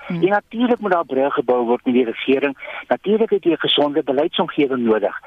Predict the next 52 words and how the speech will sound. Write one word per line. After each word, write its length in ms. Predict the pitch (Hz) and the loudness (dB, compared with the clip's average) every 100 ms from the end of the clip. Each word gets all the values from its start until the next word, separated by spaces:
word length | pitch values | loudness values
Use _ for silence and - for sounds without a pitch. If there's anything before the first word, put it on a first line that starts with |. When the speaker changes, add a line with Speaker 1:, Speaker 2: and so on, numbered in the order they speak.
| - - - | -16 -14 -4
Speaker 2:
maar 100 | 101 | -2
dit 160 | 123 | -2
moet 160 | 123 - | -4 -2
deeltyd 360 | - 131 139 - | -2 0 -2 -2
vanuit 300 | 131 113 113 | -4 -2 -4
die 120 | 120 | -4
ekonomiese 800 | - 117 104 113 127 160 160 139 | -2 -2 0 0 2 2 0 -2
omgewing 500 | 104 - 127 113 101 | -2 -2 0 0 0
gerig 320 | 110 113 - | 0 0 0
word. 260 | 110 95 - - - - | 0 0 -2 -18 -20 -4
En 100 | 92 | -2
dit 120 | 120 | 0
was 180 | 123 - | 0 -2
vir 100 | 117 | -2
ons 200 | 120 113 | 0 -2
die 120 | 107 | -4
kern 320 | - 120 120 113 | -2 0 -2 -2
van 140 | 110 | -2
die 140 | 107 | 0
rede 300 | 104 107 117 - _ | 2 2 0 -2 _
hoekom 300 | 104 - 104 | -4 -2 0
ons 240 | 117 104 - | 0 0 -2
sê, 140 | 107 90 - - - | -2 -2 -8 -12 -4
kom 140 | - | 0
ons 140 | 170 - | 0 0
vat 180 | 156 - | -2 -2
hande 260 | 113 117 | -2 0
en 120 | 117 | -2
ons 140 | 101 - | -2 -2
kom 140 | 127 | -2
met 140 | 117 110 | -2 -4
'n 80 | - - | -8 -4
ander 260 | 180 220 | -2 -2
konsep 400 | - 127 - 123 - | -2 -4 -2 -2 0
tafel 320 | 113 110 - | 0 0 -2
toe, 140 | - - - - - | -2 -4 -6 -10 -4
wat 160 | - | -2
ons 160 | 262 - | -2 -2
met 160 | 233 240 | -2 0
die 100 | 254 | 0
regering 500 | 226 - 233 240 - | 0 0 0 0 -2
gaan 180 | 226 | -4
praat 300 | 208 254 226 | -2 -2 0
en 100 | 175 | 0
met 140 | 185 185 | -2 -2
al 120 | - 240 | -2 0
die 140 | 240 | 0
rolspelers 580 | 156 110 - 120 107 - | 0 -2 0 0 0 0
gaan 160 | 117 | -2
praat. 280 | 104 113 95 - - - - | 0 -2 -2 -8 -20 -18 -8
Ons 180 | - 120 | -2 0
nooi 200 | 143 143 | 2 0